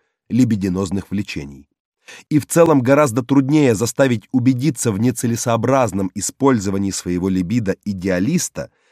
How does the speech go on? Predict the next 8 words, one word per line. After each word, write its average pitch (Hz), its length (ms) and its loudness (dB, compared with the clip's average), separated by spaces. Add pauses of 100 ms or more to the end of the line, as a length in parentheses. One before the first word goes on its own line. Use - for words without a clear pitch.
(220)
нежели 147 400 4
простого 156 840 0 (220)
и 113 80 -4
скромного 117 640 0
в - 60 -12
своих 92 380 -6
притязаниях 78 640 -12
человека. 76 640 -14